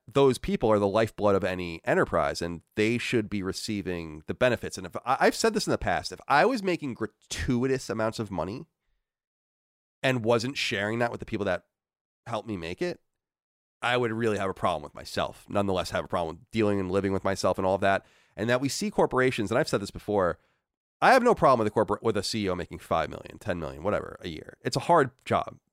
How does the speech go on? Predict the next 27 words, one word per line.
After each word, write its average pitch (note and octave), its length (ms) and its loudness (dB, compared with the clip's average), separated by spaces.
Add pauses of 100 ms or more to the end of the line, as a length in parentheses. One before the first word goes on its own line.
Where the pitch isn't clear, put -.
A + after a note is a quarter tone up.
(120)
Most D3 260 2
people D3+ 160 4
listening C3+ 240 2
to A#2+ 60 2
the A2+ 80 0
show, G2 460 0 (320)
including C3+ 300 0
me, A#2 240 0
would G2+ 160 -2
not G2 160 0
be G2+ 60 -8
capable F2 340 -8
of D#2 60 -12
being E2 140 -8
a E2 40 -10
C - 200 -6
E E2 40 -6
O D#2 60 -8
of E2 60 -8
a F2+ 40 -6
major F#2 240 -4
corporation. - 420 -10
It's - 120 -16
a F#2 60 -8
fucking E2+ 460 -6 (140)
lifestyle. A2+ 560 0 (420)
And A#2 400 0